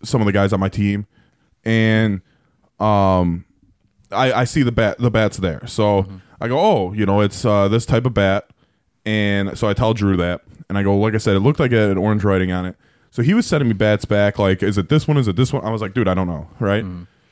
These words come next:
Speaker 1: So, um, yesterday, I was with the guy that owns a bat, and he,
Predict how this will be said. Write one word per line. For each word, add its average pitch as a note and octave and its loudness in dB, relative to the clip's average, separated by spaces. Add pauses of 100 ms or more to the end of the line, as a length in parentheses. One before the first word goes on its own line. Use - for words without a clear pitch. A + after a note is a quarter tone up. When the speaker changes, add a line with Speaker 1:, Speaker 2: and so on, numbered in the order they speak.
(140)
Speaker 1:
So, D3 0 (540)
um, G#2+ 2
yesterday, G#2+ 0 (920)
I B2 2
was B2+ 2
with C#3+ 2
the C#3+ -2
guy A#2 2
that A#2 0
owns B2 2
a C3+ 4
bat, G#2+ 2
and A2+ 0
he, E3+ 0